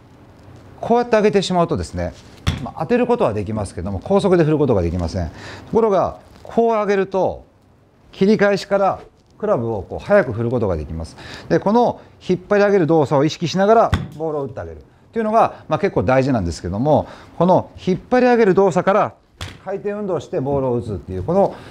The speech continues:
動きがですね、なかなか理解できないんですね。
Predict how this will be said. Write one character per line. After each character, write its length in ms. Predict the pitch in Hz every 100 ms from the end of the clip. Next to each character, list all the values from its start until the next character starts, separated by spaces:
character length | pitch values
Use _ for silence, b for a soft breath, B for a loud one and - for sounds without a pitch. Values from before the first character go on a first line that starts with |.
| B
動 220 | 165 180
き 100 | 170
が 120 | 156
で 80 | 101
す 80 | 85
ね、 260 | 98 107 - B B B 135
な 140 | 165
か 100 | 202
な 160 | 214 208
か 300 | 220 151 107
理 120 | 170
解 180 | 131 95
で 100 | 101
き 80 | 110
な 80 |
い 40 | 85
ん 40 |
で 60 | 73
す 60 |
ね。 220 | 87 92